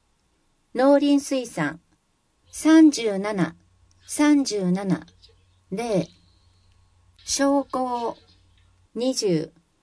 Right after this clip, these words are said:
十九。一減。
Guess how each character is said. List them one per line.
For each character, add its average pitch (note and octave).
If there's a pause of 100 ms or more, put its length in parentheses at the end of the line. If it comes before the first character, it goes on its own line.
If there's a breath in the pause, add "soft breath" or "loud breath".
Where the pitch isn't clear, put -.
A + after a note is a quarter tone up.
(340)
十 A3+ (100)
九。 F#3+ (640)
一 G#3 (240)
減。 F#3+